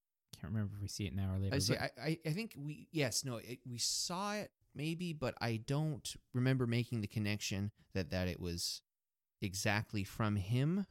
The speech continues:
Speaker 2: or
Speaker 1: Uh-huh.
Speaker 2: if it was, like, the environment.
Speaker 1: That's where they spent all the special effects budget. The helmet,
Speaker 2: <laughs>
Speaker 1: the he-,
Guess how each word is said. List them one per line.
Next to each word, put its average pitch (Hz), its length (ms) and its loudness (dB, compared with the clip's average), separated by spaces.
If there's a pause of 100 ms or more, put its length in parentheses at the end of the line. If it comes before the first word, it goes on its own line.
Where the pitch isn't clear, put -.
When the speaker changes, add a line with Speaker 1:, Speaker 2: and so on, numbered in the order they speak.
(160)
Speaker 2:
or 110 200 4
Speaker 1:
Uh-huh. 101 80 2
Speaker 2:
if 95 60 -4
it 82 120 -2
was, 92 220 0
like, 90 240 -4
the 87 140 -2
environment. 87 400 -2
Speaker 1:
That's 165 180 8
where 175 80 8
they 156 80 8
spent 147 220 6
all 135 60 4
the 120 80 2
special 131 300 0
effects 120 280 -2
budget. 120 440 0
The - 100 2
helmet, 120 420 8
Speaker 2:
<laughs> 139 100 -8
Speaker 1:
the 170 120 10
he-, 135 100 6